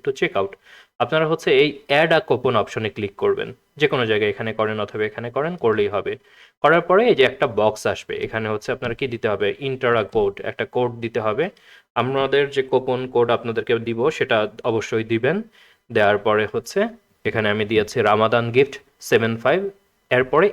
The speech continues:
অ্যাপ্লাই বাটনটায় ক্লিক করবেন, এই বাটনটায়। ক্লিক করার সাথে সাথে যেটা হবে যে আপনার যে ছাড় যেটা আছে, সাড়ে চার হাজার টাকা ছাড় চলে আসবে, অ্যাপ্লাই হবে, এবং এখানে হচ্ছে টোটাল অ্যামাউন্টটা দেখাবে, মানে যেটা আপনাকে পে করতে হবে।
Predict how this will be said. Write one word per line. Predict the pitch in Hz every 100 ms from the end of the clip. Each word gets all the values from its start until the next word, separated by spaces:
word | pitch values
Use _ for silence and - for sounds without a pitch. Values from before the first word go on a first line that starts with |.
| -
অ্যাপ্লাই | 156 - 131
বাটনটায় | 113 101 113 107 170
ক্লিক | 196 117 101
করবেন, | - 98 98 - -
এই |
বাটনটায়। | 101 92 - - 58 _ _ _ _ _ _ _ _ _ _ _
ক্লিক | 165 185
করার | 202 208
সাথে | 208 - 208
সাথে | 202 156 - 143
যেটা | 127 120
হবে | 113 107 143
যে | 196 127
আপনার | 104 101 - 107 101 101
যে | 110 104 101 -
ছাড় | - - 156 143
যেটা | 120 104 95
আছে, | 92 - 165 196 196
সাড়ে | 127 110
চার | 101 110
হাজার | 107 107 -
টাকা | 107 110
ছাড় | - 117 107 107 - _ _ _ _ _
চলে | - 123
আসবে, | 110 98 131
অ্যাপ্লাই | 151 - 110 104
হবে, | 110 110 190 - _ _
এবং | 110 107 107
এখানে | 104 156
হচ্ছে | 170 143 151
টোটাল | 160 113 107
অ্যামাউন্টটা | 101 101 104 107
দেখাবে, | 110 123 110 98
মানে | 92 95 98
যেটা | 98 104
আপনাকে | 98 120 190
পে | 190 185
করতে | - 104 107
হবে। | 98 -